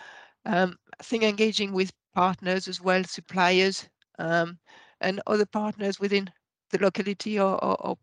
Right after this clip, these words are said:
people you are working with, because you will be weak if your partner is weak as well, uh, in the same way as, you know, the, the highest, you know, weakness within cybersecurity is staffing, and therefore, as,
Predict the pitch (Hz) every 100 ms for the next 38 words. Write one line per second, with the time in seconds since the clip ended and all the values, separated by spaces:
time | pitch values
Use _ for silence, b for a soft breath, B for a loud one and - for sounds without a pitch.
0 | - 196 202 196 196 202 202 - 196 202
1 | 214 190 - 185 185 - B B B B
2 | B B B _ _ _ 175 214 214 208
3 | 196 - 196 196 - - 190 196 226 -
4 | - 196 196 - 180 - 185 180 190 175
5 | 185 _ _ - 190 170 180 175 175 170
6 | 175 170 175 - B B B B - 180
7 | - 180 180 196 180 214 175 170 180 180
8 | - - _ - 180 175 165 - 175 170
9 | _ _ _ 208 165 175 - _ _ _
10 | _ _ _ - 170 165 - 202 226 -
11 | 202 196 - - - 180 180 175 180 _
12 | B B B B B - 190 190 214 -
13 | 180 165 - 170 - 202 160 - 170 160
14 | 160 165 165 156 175